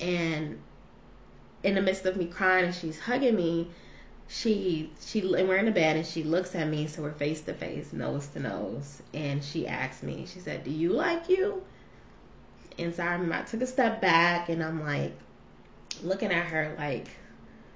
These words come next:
"I don't know, I guess." And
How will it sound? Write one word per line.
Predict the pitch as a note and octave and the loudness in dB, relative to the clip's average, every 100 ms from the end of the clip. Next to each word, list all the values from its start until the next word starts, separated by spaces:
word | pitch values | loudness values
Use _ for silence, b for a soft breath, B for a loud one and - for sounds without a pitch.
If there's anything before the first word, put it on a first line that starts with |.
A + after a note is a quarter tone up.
| B B - - - | B B -16 -14 -12
"I | - | -8
don't | D3 D#4+ | -4 -2
know, | E4 B3 | 0 2
I | B3+ A#3 | 0 0
guess." | - - - D4+ D#4 - - B B B - | -2 -2 -2 -2 -4 -10 -16 B B B -8
And | F#3 F3+ E3+ E3 | -2 0 0 -2